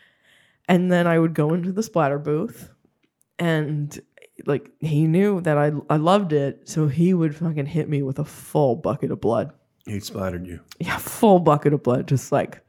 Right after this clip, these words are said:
Speaker 1: like, boom, right in the face. And I would lose it 'cause I loved it. It was so much fun. I would giggle, and he was, he liked it. And
Speaker 2: What was the blood?
Speaker 1: Um, it was a combination
Speaker 2: Was it,
Speaker 1: of
Speaker 2: was it pure dog's blood?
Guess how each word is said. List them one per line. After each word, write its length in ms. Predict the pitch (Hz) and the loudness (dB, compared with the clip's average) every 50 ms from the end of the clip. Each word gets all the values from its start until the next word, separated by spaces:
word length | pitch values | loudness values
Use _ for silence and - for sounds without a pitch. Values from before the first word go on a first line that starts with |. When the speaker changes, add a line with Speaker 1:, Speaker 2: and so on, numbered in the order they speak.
| _ _ _ _ _ _ _ _ _ _ _ | _ _ _ _ _ _ _ _ _ _ _
Speaker 1:
like, 160 | - 147 104 - | -4 -4 -4 -2
boom, 540 | 165 151 143 131 175 165 151 135 131 135 143 | -2 0 4 6 6 6 6 2 -2 -2 0
right 160 | 175 143 143 | 0 2 2
in 80 | 143 131 | 0 0
the 80 | 123 | -4
face. 480 | - - 117 98 - - - - - - _ _ _ _ _ _ _ _ _ _ _ _ _ _ _ - | -4 -6 -6 -6 -6 -8 -10 -14 -18 -20 _ _ _ _ _ _ _ _ _ _ _ _ _ _ _ -2
And 280 | 170 165 147 143 147 143 | 0 0 2 2 2 2
I 120 | 147 156 | 4 4
would 200 | 151 151 151 147 | 4 2 2 2
lose 260 | 156 147 147 147 131 | 4 6 6 6 6
it 160 | 127 110 - - | 4 2 0 -2
'cause 140 | - 139 | 0 0
I 80 | 139 131 | 2 2
loved 340 | 131 135 131 117 107 - - | 2 4 2 2 0 0 -4
it. 140 | - - - | -8 -4 0
It 60 | - 151 | 2 2
was 140 | 147 147 | 2 2
so 240 | 143 - - 156 147 | 2 2 4 4 4
much 180 | 151 139 139 - | 4 2 -2 -4
fun. 200 | - - - - | -6 -6 -6 -4
I 100 | - 143 | -2 0
would 180 | 156 156 147 139 | 0 0 -2 2
giggle, 540 | - 160 156 156 165 151 147 147 147 - - | 4 6 6 6 6 6 6 4 4 2 0
and 180 | - 135 131 | -2 -2 0
he 140 | 147 190 151 | 0 2 2
was, 260 | 151 147 131 - - - | 2 2 0 -2 -2 2
he 240 | 160 165 196 208 190 | 6 8 8 10 8
liked 280 | 165 156 151 156 151 | 8 6 4 2 0
it. 240 | - 147 143 139 139 - | 0 0 0 0 -2 -4
And 320 | 135 135 135 139 143 139 - _ | -4 -4 -4 -4 -6 -8 -10 _
Speaker 2:
What 180 | - 135 175 202 | 2 2 2 4
was 200 | 185 156 160 147 | 4 2 2 2
the 80 | 143 127 | 0 -2
blood? 360 | 117 127 139 110 90 98 - - _ _ _ _ _ _ - - | 0 0 2 0 0 -2 -8 -18 _ _ _ _ _ _ -4 0
Speaker 1:
Um, 680 | 180 180 165 165 165 160 160 160 160 165 175 160 - _ - - | 4 4 6 4 4 2 0 -2 -4 -8 -10 -14 -18 _ -10 -2
it 120 | - 202 208 | 0 2 4
was 240 | 208 214 196 196 202 | 6 6 6 6 4
a 80 | 190 | 2
combination 680 | - - - 214 220 220 226 214 208 202 202 - - 131 | 0 2 2 4 4 4 4 4 4 2 2 2 2 2
Speaker 2:
Was 60 | - | 2
it, 40 | 175 | 2
Speaker 1:
of 100 | 165 123 | 2 2
Speaker 2:
was 140 | 127 123 120 | 2 2 2
it 180 | 127 113 110 - | 2 0 -2 -2
pure 240 | - - 143 143 | 2 4 4 6
dog's 320 | 135 123 123 123 127 131 131 | 6 6 6 6 4 4 2
blood? 320 | 131 143 147 151 156 151 | 0 -2 -2 -2 -2 -4